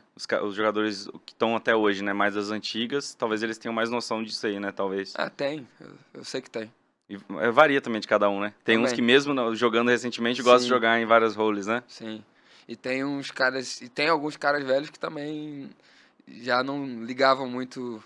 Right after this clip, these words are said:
Speaker 2: pras outras roles, ou li-, jogavam no automático, ou então, sei lá, o cara caiu outra role, ele, é, dava dodge, entendeu? Tem, cada um, cada um tem seus casos, né? Mas na regra geral era,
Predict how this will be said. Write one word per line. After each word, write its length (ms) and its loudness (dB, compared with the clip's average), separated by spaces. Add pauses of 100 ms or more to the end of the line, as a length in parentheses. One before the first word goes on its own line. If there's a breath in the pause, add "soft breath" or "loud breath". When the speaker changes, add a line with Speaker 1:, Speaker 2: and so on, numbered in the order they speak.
Speaker 2:
pras 160 -8
outras 280 -8
roles, 480 -8
ou 80 -8
li-, 180 -12
jogavam 320 -4
no 60 -6
automático, 760 -6 (200 loud breath)
ou 100 0
então, 240 0
sei 140 -4
lá, 120 4
o 60 0
cara 180 0
caiu 200 0
outra 180 -4
role, 160 -2
ele, 340 -6 (220)
é, 180 -8
dava 280 -2
dodge, 560 4
entendeu? 440 -16 (240)
Tem, 220 -14
cada 260 -2
um, 220 -12
cada 160 -6
um 80 -6
tem 100 -12
seus 200 -12
casos, 280 -2
né? 140 -10 (260 soft breath)
Mas 120 -6
na 80 -4
regra 260 -4
geral 400 -2
era, 220 -6